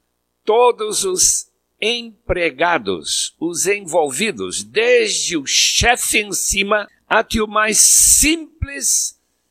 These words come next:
varredor do chão, todos têm que saber qual é o seu papel neste empreendimento.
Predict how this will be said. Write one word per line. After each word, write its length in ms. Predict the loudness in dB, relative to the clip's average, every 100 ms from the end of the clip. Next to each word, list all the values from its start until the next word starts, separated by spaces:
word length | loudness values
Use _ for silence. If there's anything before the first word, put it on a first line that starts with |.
| _ _
varredor 920 | -12 0 2 2 0 0 0 2 0 -4 -12 -14 -18 -20 _ _ _ _ _ _ _ _ _ _ _
do 180 | -10 -2
chão, 500 | 0 2 -2 -4 -16 _ _ _ _ -2
todos 360 | 0 0 -2
têm 180 | 0 -2
que 140 | -2 -2
saber 760 | 0 -2 0 0 0 -4 _ -6
qual 240 | -2 -2
é 40 |
o 60 | -2
seu 420 | -2 -2 0 -2
papel 640 | -2 -6 -4 -4 -4 -8 _ _ _ _ _ _ _ _ _ -12
neste 400 | -8 -6 -6 -6
empreendimento. 720 | -8 -4 -4 -4 -8 -10 -14